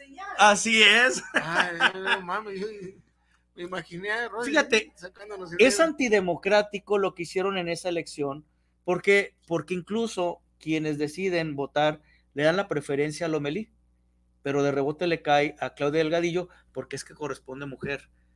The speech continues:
Speaker 1: Ah, cabrón, pues entonces, ¿pa' qué votamos? No mamen. ¿Qué los hombres, qué, qué pecado cometimos o qué?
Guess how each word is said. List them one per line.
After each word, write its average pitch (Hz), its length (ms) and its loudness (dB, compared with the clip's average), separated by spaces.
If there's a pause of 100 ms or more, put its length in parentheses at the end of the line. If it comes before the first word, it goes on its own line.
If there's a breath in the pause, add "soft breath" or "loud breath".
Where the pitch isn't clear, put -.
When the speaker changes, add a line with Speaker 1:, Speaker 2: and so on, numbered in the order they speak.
(240)
Speaker 1:
Ah, 165 180 -2
cabrón, 165 400 2
pues - 140 -8
entonces, 185 280 -2
¿pa' 175 160 6
qué 196 100 6
votamos? 202 520 10
No 196 100 10
mamen. 202 480 8 (280 soft breath)
¿Qué 165 140 4
los 190 140 2
hombres, 208 280 -2
qué, 175 720 2
qué 165 140 -2
pecado 185 600 6
cometimos 175 640 2
o 139 120 -6
qué? 240 320 4